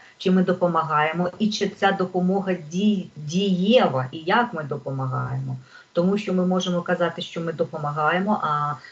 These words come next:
там робити, да, певні якісь свої справи, е, які якраз не допомагають цій країні відстоювати своє право на життя. Так,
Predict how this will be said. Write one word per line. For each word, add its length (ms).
там 340
робити, 460
да, 140
певні 420
якісь 420
свої 640
справи, 680
е, 220
які 300
якраз 800
не 260
допомагають 800
цій 360
країні 720
відстоювати 680
своє 260
право 280
на 140
життя. 340
Так, 340